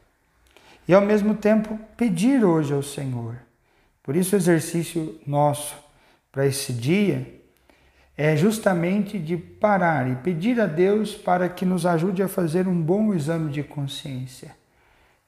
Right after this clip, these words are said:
percebendo o que o pecado realizou em nós, se estamos em estado de pecado mortal e se queremos assumir a vida nova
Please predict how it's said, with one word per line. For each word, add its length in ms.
percebendo 1080
o 160
que 580
o 80
pecado 640
realizou 640
em 60
nós, 580
se 180
estamos 560
em 100
estado 500
de 100
pecado 520
mortal 840
e 80
se 180
queremos 800
assumir 800
a 120
vida 340
nova 500